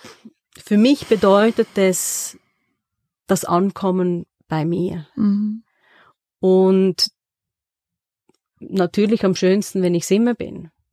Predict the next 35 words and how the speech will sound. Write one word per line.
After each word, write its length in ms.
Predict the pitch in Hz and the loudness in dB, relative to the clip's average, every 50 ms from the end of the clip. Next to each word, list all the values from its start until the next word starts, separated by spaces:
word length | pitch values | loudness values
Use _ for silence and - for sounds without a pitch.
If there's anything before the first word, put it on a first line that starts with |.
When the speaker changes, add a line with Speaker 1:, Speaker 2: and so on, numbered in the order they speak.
| _ _ _ _ _ _ _ _ _ _ _ _ _ _ _ _ _ _ _ _ _ _ _ _ _ _ _ _ _ _ _ _ _ _ | _ _ _ _ _ _ _ _ _ _ _ _ _ _ _ _ _ _ _ _ _ _ _ _ _ _ _ _ _ _ _ _ _ _
Speaker 1:
Und 180 | 202 202 202 | -4 -2 -2
ich 120 | 214 - - | -2 -2 -2
glaub, 160 | - 214 196 | -2 -2 0
mit 220 | 220 226 233 - 196 | -2 -4 -2 0 0
allem, 240 | 214 233 262 262 240 | 0 2 2 0 0
man 240 | 220 208 214 202 - - | 0 -2 -2 -4 -4 -6
beginnt 400 | 226 - - 233 240 240 233 - | -6 -4 -2 0 0 0 0 -2
so 300 | - - - 220 214 208 - _ _ _ _ _ | -4 -4 -2 -2 -2 -2 -6 _ _ _ _ _
wenig 560 | - 180 202 220 247 269 285 285 285 285 269 - | -2 2 4 4 4 4 4 2 2 2 0 -2
und 180 | 233 226 - 220 | -4 -2 -2 -4
dann 100 | 214 214 | -4 -4
ein 80 | 208 185 | -4 -4
bisschen 360 | 214 196 - - 208 202 208 | -6 -8 -4 -4 -2 0 2
mehr 400 | 214 226 247 254 269 269 262 240 | 2 2 2 2 0 0 0 -2
und 120 | 226 - 208 | -2 -2 -2
dann 80 | 196 | -2
hält's 440 | 196 202 208 202 208 202 - - - | 0 0 0 0 -2 -4 -6 -10 -8
la-, 280 | 202 185 190 190 - - | -6 -4 -4 -4 -4 -6
äh, 200 | - 202 196 190 - | -10 -8 -8 -6 0
an 380 | - 214 226 254 269 277 269 | 2 2 2 2 0 0 -2
und 160 | 247 220 202 220 | -2 -2 -2 -2
dann 120 | 208 190 | -2 -2
verliert 460 | 202 190 185 208 247 269 277 269 - | -2 -2 -2 0 0 0 -2 -2 -4
man's 280 | - 262 254 262 240 - | -8 -8 -8 -8 -10 -8
wieder 380 | 226 240 240 226 220 233 208 202 | -8 -8 -8 -4 -4 -4 -4 -2
und 160 | 202 208 196 - - - - - - - - - - - _ _ _ _ - 180 | -4 -4 -6 -8 -14 -20 -20 -20 -20 -20 -20 -20 -20 -20 _ _ _ _ -18 -14
so 340 | - - - - - 214 220 | -12 -12 -8 -6 0 2 2
ist 220 | 226 220 - - | 2 2 0 -2
ein 120 | 220 208 | -2 -2
bisschen 360 | 190 226 220 - - 220 208 202 | 0 -2 -2 -2 -4 -2 -2 0
ein 160 | 196 196 180 | -2 -2 -4
Kommen 340 | - - 208 214 214 208 208 | -4 -2 0 2 2 4 4
und 140 | 196 196 208 | 4 2 2
Speaker 2:
Mhm. 40 | 202 | 2
Speaker 1:
Gehen. 600 | 202 180 185 185 180 - - - - - 170 | 2 2 2 0 -2 -2 -6 -10 -14 -16 -18